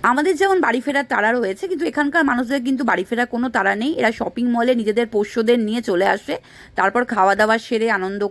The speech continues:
করে, কেনাকাটি করে রাতে একবারে বাড়ি ফিরে যায়। বাড়িতে গিয়ে একটা নিশ্চিন্তের ঘুম। আর আমাদের তো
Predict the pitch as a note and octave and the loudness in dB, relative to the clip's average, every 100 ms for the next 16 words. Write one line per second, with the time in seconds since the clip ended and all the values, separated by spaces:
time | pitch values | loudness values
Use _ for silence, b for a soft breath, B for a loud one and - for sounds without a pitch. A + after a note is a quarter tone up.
0 | G#3 G#3+ G#3+ F#3+ F3 F#3+ G3+ A3+ C4 - | -2 -2 -2 -2 -2 -2 -4 0 2 2
1 | E3 E3+ A3+ E4 B B G#3 F3 A3 D4+ | 0 0 -4 -4 B B -10 -4 -2 0
2 | F3 F3+ G#3 F3 E3+ C#3+ F3 D#3+ F#3 - | 0 0 0 -2 0 -2 -2 -2 -4 -2
3 | G#4+ - C#4+ G#3+ - C4 B3 A#3+ A3+ G3+ | -2 0 -2 -2 -2 0 2 2 0 0
4 | F3+ E3+ - B B A3+ - B3 A#3 B3 | -2 -4 -12 B B -4 0 0 0 -2
5 | C4+ - | -4 -4